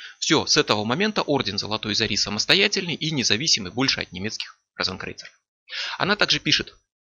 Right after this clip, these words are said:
«Герметическая наука переживает времена упадка. Даже здесь от нее осталось мало что, хотя адепты наши весьма усердные, обладают великой силой,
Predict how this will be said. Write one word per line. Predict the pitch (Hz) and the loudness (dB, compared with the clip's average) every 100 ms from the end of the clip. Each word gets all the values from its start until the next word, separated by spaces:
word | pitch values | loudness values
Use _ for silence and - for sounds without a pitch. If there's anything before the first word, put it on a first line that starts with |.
| _ | _
«Герметическая | 110 143 185 180 185 165 - 147 | 4 4 4 0 0 0 2 0
наука | 160 202 208 185 | 0 -2 0 2
переживает | 147 127 131 165 147 | 4 2 2 0 -2
времена | 113 117 113 | -2 -2 -2
упадка. | 104 - 101 - - - | -4 -4 -6 -6 -18 0
Даже | 147 156 | 2 4
здесь | 143 131 196 190 | 2 2 4 4
от | 131 | 2
нее | 117 123 | -2 -2
осталось | 120 - 143 123 117 | -2 -2 -2 -2 -4
мало | 117 120 | -4 -2
что, | - 190 | 0 0
хотя | 185 139 147 131 | 2 2 2 2
адепты | 127 190 - | 4 2 0
наши | 131 110 110 | -2 -2 0
весьма | 107 - 127 | 0 0 -2
усердные, | 127 - 170 156 143 | -2 0 0 -2 -6
обладают | - 104 117 113 | -2 0 2 2
великой | 107 101 104 | 2 0 2
силой, | 98 165 170 147 | 0 0 -2 -6